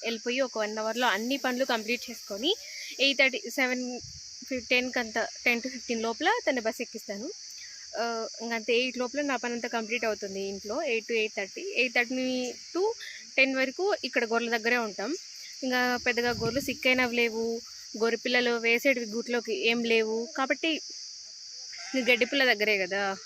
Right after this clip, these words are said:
ఆ, ఇంక ఇప్పుడు మేము గొర్రెలు తోలేది. So గడ్డి పుల్లలో చాలా గడ్డి ఉందన్నమాట, అంటే బాగా గ్రో అయింది. So దాన్ని పీక్కొని ఆవులకేస్తే ఈజీగా మేస్తాయన్నమాట.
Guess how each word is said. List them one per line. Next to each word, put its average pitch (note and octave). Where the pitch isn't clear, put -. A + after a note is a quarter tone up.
ఆ, G3
ఇంక G3+
ఇప్పుడు G3+
మేము G3+
గొర్రెలు A3
తోలేది. F3+
So G#3+
గడ్డి A3+
పుల్లలో C4
చాలా A#3
గడ్డి A3
ఉందన్నమాట, G#3
అంటే A3
బాగా G#3+
గ్రో G#3+
అయింది. G#3
So B3
దాన్ని A3
పీక్కొని C#4
ఆవులకేస్తే B3
ఈజీగా A3+
మేస్తాయన్నమాట. F3+